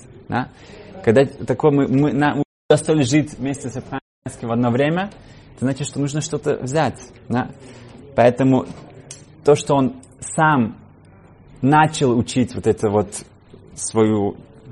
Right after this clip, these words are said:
программу, да, каждый день, каждый год заканчивать, у него не получалось, и он не сдавался, ещё раз, ещё раз, ещё раз, пока он не преуспел в этом.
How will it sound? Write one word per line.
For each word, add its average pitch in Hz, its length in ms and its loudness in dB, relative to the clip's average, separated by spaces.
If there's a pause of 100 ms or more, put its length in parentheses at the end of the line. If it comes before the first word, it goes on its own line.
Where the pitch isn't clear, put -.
(320)
программу, 113 560 4
да, 107 300 0 (140)
каждый 117 380 2
день, 110 340 0 (320)
каждый 107 300 0
год 107 380 6
заканчивать, 113 520 -4
у 139 40 -2
него 151 200 4
не 175 120 4
получалось, 147 880 -2 (520)
и - 40 -8
он 143 140 0
не 160 80 2
сдавался, 139 880 6
ещё 143 420 4
раз, 113 240 4
ещё 139 240 0
раз, 135 200 0
ещё 131 200 0
раз, - 100 0
пока 139 340 -2
он 143 80 -4
не 135 80 -2
преуспел 131 480 2
в 117 60 2
этом. 90 240 -6